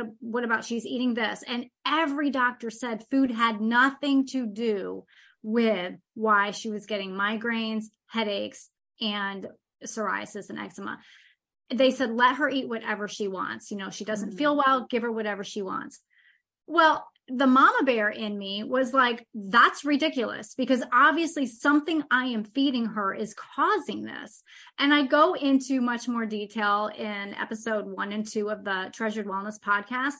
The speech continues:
Speaker 1: because that is what fueled my passion to help other moms not only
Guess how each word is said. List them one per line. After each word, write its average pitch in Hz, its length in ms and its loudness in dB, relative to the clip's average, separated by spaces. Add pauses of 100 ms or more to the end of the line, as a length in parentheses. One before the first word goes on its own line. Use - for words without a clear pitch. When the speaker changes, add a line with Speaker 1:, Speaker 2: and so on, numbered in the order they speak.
Speaker 1:
because 226 420 -6 (420)
that 233 380 4
is 294 320 -2
what 233 300 -6
fueled 220 400 -4
my 185 260 -6
passion 262 640 -4
to 220 80 -6
help 202 400 -6
other 208 420 -4 (300)
moms 214 640 2
not 240 240 0
only 233 340 -2